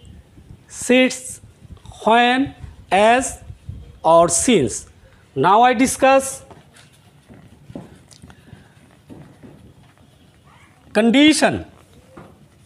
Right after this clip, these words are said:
If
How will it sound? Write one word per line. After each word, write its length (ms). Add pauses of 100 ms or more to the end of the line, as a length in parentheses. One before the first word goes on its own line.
(1700)
If 480